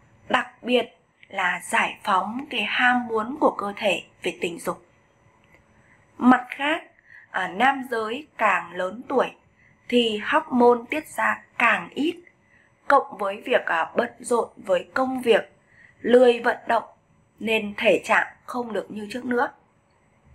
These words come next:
Đây là áp lực kép của đàn ông,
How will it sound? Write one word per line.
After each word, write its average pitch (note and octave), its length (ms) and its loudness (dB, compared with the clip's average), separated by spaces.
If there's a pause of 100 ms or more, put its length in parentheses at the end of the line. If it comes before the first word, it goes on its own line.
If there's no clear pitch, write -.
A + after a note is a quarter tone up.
(360)
Đây C#4+ 440 2
là F#3 500 -2
áp - 320 -4
lực - 400 -4
kép D4 340 -4
của F3+ 120 -4
đàn E3+ 200 0
ông, A3 240 0